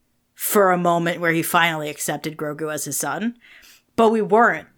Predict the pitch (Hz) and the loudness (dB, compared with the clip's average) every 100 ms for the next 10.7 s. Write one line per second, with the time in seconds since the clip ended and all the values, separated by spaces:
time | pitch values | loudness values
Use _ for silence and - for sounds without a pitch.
0 | _ - 233 - 190 202 226 - 233 208 | _ 0 0 0 2 4 4 2 2 2
1 | - - - 247 226 233 214 208 - 151 | 2 0 2 4 6 6 4 2 -2 -4
2 | 165 208 - - _ 285 247 240 - 202 | 0 0 0 -10 _ 0 2 0 -2 0
3 | 202 185 180 - 202 196 190 - - - | 0 -2 -4 -2 2 4 2 -6 -20 -20
4 | - - 262 285 359 302 247 254 320 381 | -20 -6 2 2 2 -2 2 4 4 4
5 | 220 180 170 156 143 - - - - - | 0 -2 -6 -8 -6 -8 -4 -4 -4 -6
6 | _ _ _ _ _ 254 226 220 226 233 | _ _ _ _ _ 2 4 2 0 2
7 | 208 - 254 233 - - 233 214 208 208 | 2 0 0 0 -2 0 2 2 2 2
8 | 214 208 185 - 202 180 160 190 190 180 | 4 4 2 0 0 0 -4 -2 -2 -4
9 | 160 - - 208 190 196 185 180 185 190 | -8 -10 -2 0 2 2 2 2 0 -2
10 | 190 240 - - 220 202 165 | 0 0 0 -2 0 0 -2